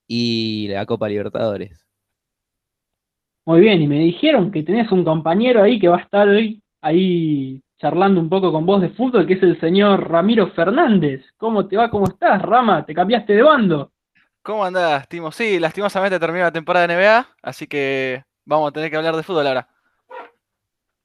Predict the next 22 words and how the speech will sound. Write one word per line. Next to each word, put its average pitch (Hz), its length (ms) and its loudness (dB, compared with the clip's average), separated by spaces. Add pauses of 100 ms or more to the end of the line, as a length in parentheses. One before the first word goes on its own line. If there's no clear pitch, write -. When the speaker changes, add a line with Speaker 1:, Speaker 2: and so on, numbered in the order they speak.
(380)
Speaker 2:
Pero 147 220 0
bueno, 156 380 0 (280)
bien 165 380 0
informado 196 540 4
vos 190 180 2
de 175 60 2
fútbol 170 340 2
también. 143 380 -6
Speaker 3:
Sí, 135 360 -4
sí. 139 300 -8 (920)
No 151 80 -2
hay 151 80 2
que 156 80 0
olvidarse 165 340 2
lo 147 80 -2
de 143 80 0
Speaker 2:
Eh, 139 60 -2
¿hay 185 80 -4
Speaker 3:
Choupo-Moting. 196 280 2
Speaker 2:
datos 226 300 2
para 165 220 0
hoy? 269 180 -4